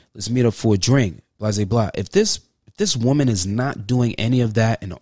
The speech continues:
only time you see her, fam, is when she needs a bill paid, it's not the fact that you're a simp. It's the fact that you know you're a simp and you keep doing it.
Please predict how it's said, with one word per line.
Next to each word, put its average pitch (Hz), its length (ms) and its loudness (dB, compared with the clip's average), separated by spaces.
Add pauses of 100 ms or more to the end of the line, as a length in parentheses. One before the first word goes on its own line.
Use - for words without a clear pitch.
only 180 240 6
time 147 400 2
you 135 140 4
see 143 280 2
her, 107 160 2
fam, 107 460 -2 (480)
is 101 180 -2
when 120 140 2
she 131 160 2
needs 123 220 4
a 92 60 -2
bill 120 440 4 (160)
paid, 160 400 0 (1200)
it's 147 180 -2
not 208 160 0
the 139 80 0
fact 143 280 2
that 123 180 2
you're 107 80 2
a 90 40 0
simp. - 380 2
It's 104 140 -2
the - 80 -4
fact 127 260 -4
that 110 180 -4
you 117 100 -2
know 120 580 6
you're 104 200 4
a 95 60 2
simp 90 400 -2
and 107 180 -4
you 104 100 -2
keep - 440 2
doing 110 320 2
it. - 120 -20